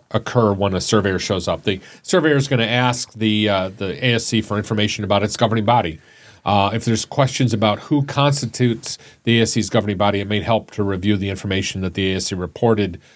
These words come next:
uh, on the eight fifty-five B application. So you need to make sure that that eight fifty-five B, uh, application and the, uh, the pecos, um, online computer information is up to date.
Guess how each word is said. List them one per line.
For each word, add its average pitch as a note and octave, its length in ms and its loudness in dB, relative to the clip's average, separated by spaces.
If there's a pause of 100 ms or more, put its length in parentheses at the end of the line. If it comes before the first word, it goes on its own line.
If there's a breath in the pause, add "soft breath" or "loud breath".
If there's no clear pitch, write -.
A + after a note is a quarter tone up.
(200 soft breath)
uh, F#2+ 240 -2
on A2 140 0
the G2+ 140 -2
eight G2 120 -2
fifty-five F#2 560 -2
B F#2 200 -2
application. F2 580 -4
So F#2 140 -6
you G2+ 180 -4
need E3 240 0
to C#3 80 0
make C3 160 2
sure B2+ 180 2
that G#2 140 0
that G#2 140 2
eight G#2 160 2
fifty-five F#2 640 -4
B, G2+ 300 0 (360 loud breath)
uh, G2 200 -2
application G#2+ 580 0
and F#2 140 -2
the, F2 200 -2
uh, F2 100 -2
the F2 120 -6
pecos, F#2+ 720 0
um, F2+ 420 -2 (240)
online G2+ 360 0
computer G#2+ 420 0
information G2 520 -4
is F2 120 -4
up F2 140 -4
to F#2 100 -8
date. D#2+ 300 -4